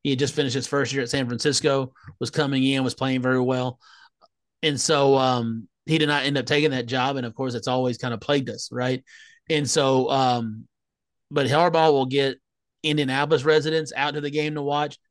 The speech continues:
Michigan fans will come out and watch. Uh, it, this will be a eighty percent pro Michigan crowd coming in.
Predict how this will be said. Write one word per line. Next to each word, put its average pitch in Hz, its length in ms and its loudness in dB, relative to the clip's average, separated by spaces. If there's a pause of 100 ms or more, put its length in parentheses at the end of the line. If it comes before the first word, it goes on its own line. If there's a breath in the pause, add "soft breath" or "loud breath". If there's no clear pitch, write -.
(120)
Michigan 143 480 -2
fans 147 260 -2
will 135 80 -4
come 151 220 -2
out 143 180 0
and 139 80 -6
watch. 139 420 -2 (460 loud breath)
Uh, 131 300 2 (180)
it, 170 240 0
this 175 160 2
will 196 80 6
be 160 240 0
a 131 420 -4 (160)
eighty 160 320 2
percent 143 600 -6 (320)
pro 147 400 4
Michigan 131 500 -8
crowd 110 380 -4 (240)
coming 123 240 -6
in. 110 240 -12